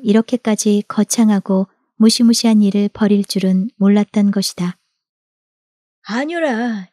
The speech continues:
Speaker 2: 이것은 뭔가 잘못됐어라. 아니, 그럼 경찰이 지금 생사람을 잡고 있다는 거야?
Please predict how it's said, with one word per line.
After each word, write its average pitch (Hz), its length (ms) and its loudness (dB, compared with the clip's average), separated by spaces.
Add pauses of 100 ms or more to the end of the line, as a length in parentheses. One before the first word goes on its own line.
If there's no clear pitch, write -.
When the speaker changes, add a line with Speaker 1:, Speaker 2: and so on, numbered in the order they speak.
(440)
Speaker 2:
이것은 269 360 -4
뭔가 285 340 -2
잘못됐어라. 240 1040 -8 (840)
아니, 196 500 -4 (520)
그럼 240 260 -4
경찰이 240 520 -4
지금 247 260 -4
생사람을 240 540 -4
잡고 226 260 -6
있다는 233 300 -4
거야? 262 420 -4